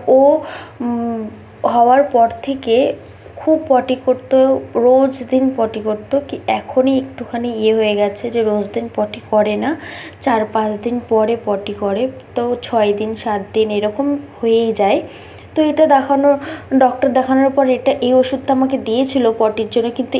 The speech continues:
এই ওষুধটা আমার একটুকু কাজে দেয়নি, এটা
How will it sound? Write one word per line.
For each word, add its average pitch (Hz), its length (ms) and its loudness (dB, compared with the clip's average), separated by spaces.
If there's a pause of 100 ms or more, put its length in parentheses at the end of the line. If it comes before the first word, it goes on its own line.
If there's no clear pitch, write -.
এই 233 100 0
ওষুধটা 240 340 -2
আমার 226 140 0
একটুকু 233 440 -4
কাজে 226 400 0
দেয়নি, 214 560 2 (400)
এটা 240 480 0